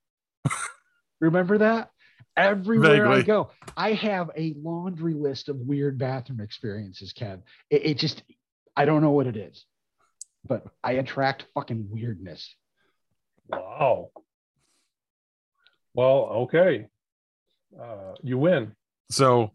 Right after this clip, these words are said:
Speaker 1: anticipate some good stories coming out of, uh, our appearance in August, 'cause some weird shit's gonna happen to him.
Speaker 2: It always does.
Speaker 1: So
Speaker 3: Looking forward to it.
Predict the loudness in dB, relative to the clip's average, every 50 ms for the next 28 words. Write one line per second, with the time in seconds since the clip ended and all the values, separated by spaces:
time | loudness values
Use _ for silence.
0 | _ _ _ _ _ _ _ _ -4 0 0 2 2 2 0 0 0 -2 -2 -2
1 | -2 0 -2 -2 -4 -10 -12 -10 -6 -2 0 0 0 -2 -2 -2 0 0 0 0
2 | -2 -4 -6 -8 -8 -6 -6 -4 -4 -4 -4 -4 -4 -6 -4 -4 -4 -2 -2 -2
3 | -2 -4 -4 -4 -6 -8 -8 -8 -8 -8 -10 -10 -8 -6 -6 -6 -6 -6 -8 -8
4 | -10 -14 -20 -20 _ _ _ _ _ _ _ _ _ _ _ _ _ -4 -4 -2
5 | 0 0 0 2 2 2 0 0 0 2 2 2 0 0 -2 -4 -4 -4 -2 -2
6 | -2 -2 0 -2 -2 -2 -2 -4 -4 -6 -6 -6 -8 -8 -10 -12 -16 _ _ _
7 | _ _ _ -12 -10 -8 -6 -6 -4 -4 -4 -6 -6 -8 -10 -10 -10 -8 -8 -6
8 | -8 -8 -10 -14 -16 -18 _ _ -20 -20 -20 -20 -20 _ _ _ _ _ _ _
9 | _ _ _ _ _ _ _ _ _ _ _ _ _ _ _ _ _ _ _ _
10 | _ _ -12 -12 -10 -10 -10 -8 -6 -6 -4 -4 -6 -8 -10 -12 -12 -14 _